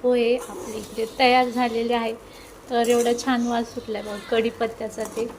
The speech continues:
तर सकाळचा नाश्ता पोहे खाल्लं ना पित्त होतं, पण तरी पण नाही का, आता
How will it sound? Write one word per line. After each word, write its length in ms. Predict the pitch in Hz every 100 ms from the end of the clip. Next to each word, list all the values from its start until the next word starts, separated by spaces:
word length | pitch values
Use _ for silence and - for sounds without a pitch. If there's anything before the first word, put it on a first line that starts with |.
| - - - - - - -
तर 160 | 330 311
सकाळचा 500 | 311 311 302 269 285
नाश्ता 340 | 285 285 -
पोहे 300 | 254 277 285 277
खाल्लं 280 | 285 269 247
ना 60 | 240 -
पित्त 240 | 277 -
होतं, 420 | 302 302 240 247 262 - -
पण 180 | 233 233 233
तरी 180 | 240 233
पण 220 | 233 226
नाही 220 | 240 247
का, 100 | 226
आता 280 | 226 -